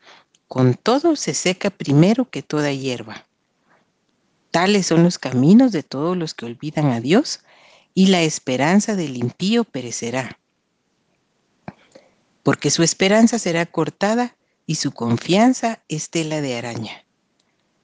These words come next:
Se apoyará él en su casa, mas no permanecerá ella en pie. Se asirá de ella, mas no resistirá. A manera de un árbol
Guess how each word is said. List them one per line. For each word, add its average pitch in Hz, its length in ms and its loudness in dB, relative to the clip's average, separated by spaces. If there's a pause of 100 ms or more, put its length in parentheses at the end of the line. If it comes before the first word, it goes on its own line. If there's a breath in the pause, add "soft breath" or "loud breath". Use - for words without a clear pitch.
(380)
Se - 240 -2
apoyará 131 720 0
él 214 260 2
en 185 160 4
su - 180 -8
casa, 240 500 -4 (540)
mas 151 420 4
no 185 300 6
permanecerá 147 1040 -4
ella 151 340 -4
en 135 160 0
pie. 123 400 -10 (920 soft breath)
Se - 220 0
asirá 139 460 -2
de 165 100 0
ella, 233 540 0 (220)
mas 127 300 -2
no 165 200 6
resistirá. 123 840 -10 (1000 soft breath)
A 123 120 0
manera 151 480 4
de 196 120 0
un 196 160 6
árbol 214 440 -2